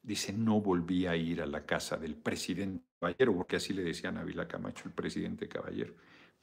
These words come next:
Católico, creyente, golpe de pecho, pero ladrón. Hipócritas,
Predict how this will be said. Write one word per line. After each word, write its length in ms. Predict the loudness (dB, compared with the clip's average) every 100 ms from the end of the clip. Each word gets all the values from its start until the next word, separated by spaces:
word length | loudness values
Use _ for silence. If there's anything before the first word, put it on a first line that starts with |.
| -8 -4
Católico, 800 | -4 -2 2 2 2 0 -2 -4
creyente, 560 | -4 -4 -2 0 2
golpe 300 | 2 0 0
de 60 | -4
pecho, 360 | -2 -4 -2 0
pero 200 | 2 4
ladrón. 560 | 4 2 0 2 0 -4 -16 _ _ _ _ _ _ _ _ _ _ _ _ _ _ _ _ -20 -20 _ _ _ _ _ _ _
Hipócritas, 1160 | -20 -4 2 4 4 0 -8 -8 -12 -12 -14